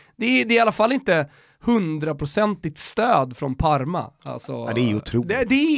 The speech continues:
Speaker 1: är otroligt,
Speaker 2: Det är
Speaker 1: är det.
Speaker 2: otroligt
Speaker 1: Ja.
Speaker 2: att inte de står bakom det.
Speaker 1: Ja, du gick till P S G.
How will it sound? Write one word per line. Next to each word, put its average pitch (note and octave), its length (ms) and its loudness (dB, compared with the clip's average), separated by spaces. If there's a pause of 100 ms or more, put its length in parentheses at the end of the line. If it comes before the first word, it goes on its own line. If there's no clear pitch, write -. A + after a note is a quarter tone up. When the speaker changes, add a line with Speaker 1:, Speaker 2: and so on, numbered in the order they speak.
(100)
Speaker 1:
är G4 40 8
otroligt, A#3+ 520 -2
Speaker 2:
Det C3+ 60 -4
är - 20 2
Speaker 1:
är - 20 6
det. E3+ 60 8 (100)
Speaker 2:
otroligt A3 520 4
Speaker 1:
Ja. F#3 160 6
Speaker 2:
att C#3+ 80 -2
inte B2+ 200 0
de A2+ 140 4
står A2+ 140 -4
bakom A2+ 420 2
det. G#2+ 60 2
Speaker 1:
Ja, G3+ 160 6
du A3 120 2
gick A#3 140 0
till G#3+ 120 -2
P G3+ 240 0
S F3 100 2
G. F3+ 260 0